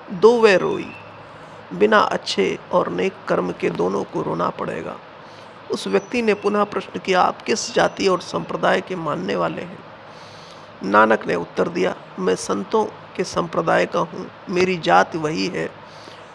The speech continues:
जो वायु और अग्नि की है। मैं वृक्षों और पृथ्वी की तरह अपना जीवन यापन करता हूँ और उन्हीं की तरह काटे जाने अथवा खोदे जाने को भी तैयार हूँ।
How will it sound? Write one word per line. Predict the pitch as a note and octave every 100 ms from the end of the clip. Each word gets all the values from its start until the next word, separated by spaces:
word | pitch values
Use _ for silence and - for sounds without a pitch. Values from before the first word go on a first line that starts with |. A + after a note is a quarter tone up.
| -
जो | F#3 G3
वायु | F3 F3 G3 G#3+
और | G3+ F3+ F3 -
अग्नि | E3+ G3 G3+
की | G3+ F3+
है। | D#3+ - - - - -
मैं | G3+
वृक्षों | F#3 F#3+ F#3+ - A3
और | - G3 F3+
पृथ्वी | F3 G#3 - A3+
की | G#3 G3
तरह | F#3 E3+
अपना | E3 F3 D#3
जीवन | - F#3 F#3+
यापन | F3+ E3 - E3
करता | E3 - -
हूँ | D3+ D2+ D#2+ - - - - - - - -
और | G3+ G3 -
उन्हीं | A3 A3+
की | -
तरह | G3+ - F3 E3+ -
काटे | F3+ F3+ F#3+
जाने | F3 F3 F3 E3+
अथवा | - - E3
खोदे | E3 - F#3+ F#3
जाने | F3 E3 D#3+
को | D#3+ F3
भी | D#3
तैयार | - E3+ E3 E3+ E3
हूँ। | D3+ C#3+